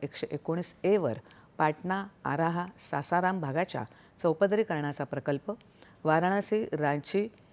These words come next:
भागाच्या सहापदरी महामार्गाचा प्रकल्प, रामनगर कच्ची दर्गा मार्ग प्रकल्प आणि बक्सर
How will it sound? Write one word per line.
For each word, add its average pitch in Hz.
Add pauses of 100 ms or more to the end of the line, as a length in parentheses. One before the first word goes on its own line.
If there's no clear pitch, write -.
(140)
भागाच्या 151
सहापदरी 160
महामार्गाचा 143
प्रकल्प, 156 (1000)
रामनगर 180
कच्ची 202
दर्गा 151
मार्ग 160
प्रकल्प 165 (160)
आणि 156
बक्सर 147